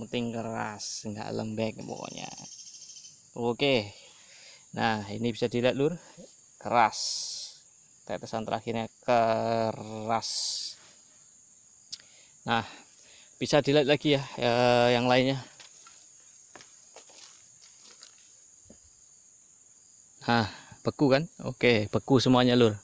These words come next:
Alhamdulillah beku, Lur, pakai ini ya. <laughs> Pakai apa namanya? Pakai pembeku getah karet, Pak, buatan sendiri ya, juga sendiri. Yaitu pakai apa namanya? Buah mengkudu ya, Lur, ya, Lur.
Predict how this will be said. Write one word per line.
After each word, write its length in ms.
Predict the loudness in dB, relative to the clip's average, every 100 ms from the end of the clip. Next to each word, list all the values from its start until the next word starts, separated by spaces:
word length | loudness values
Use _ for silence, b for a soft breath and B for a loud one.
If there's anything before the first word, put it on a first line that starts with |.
| B B B B
Alhamdulillah 640 | 2 4 4 4 6 4 2
beku, 240 | -2 4
Lur, 240 | 6 4 2
pakai 800 | -2 0 0 2 2 2 2 0
ini 240 | 0 0
ya. 100 | -4
<laughs> 1800 | -12 -14 -16 -8 -2 0 0 -4 -8 -12 -20 -12 -8 -4 -2 -2 -4 -6 0
Pakai 160 | 4 6
apa 120 | 6
namanya? 400 | 6 6 8 6
Pakai 400 | 4 2 2 0 4
pembeku 340 | 4 4 2
getah 240 | 2 2 4
karet, 400 | 4 6 4 2
Pak, 160 | -4 -2
buatan 320 | 2 4 4
sendiri 460 | 4 4 4 4 0
ya, 40 | -4 -14
juga 320 | -10 -10 -4 -4
sendiri. 400 | 0 0 -2 -4 -10 B B B B
Yaitu 380 | -6 -6 -2 -2
pakai 580 | -2 -6 -6 -6 -8 -8
apa 120 | -8 -6
namanya? 420 | -4 -4 -2 -4 -4
Buah 220 | 0 2
mengkudu 480 | 2 0 2 4 6
ya, 160 | 8 8
Lur, 160 | 6
ya, 160 | 6 6
Lur. 220 | 4 2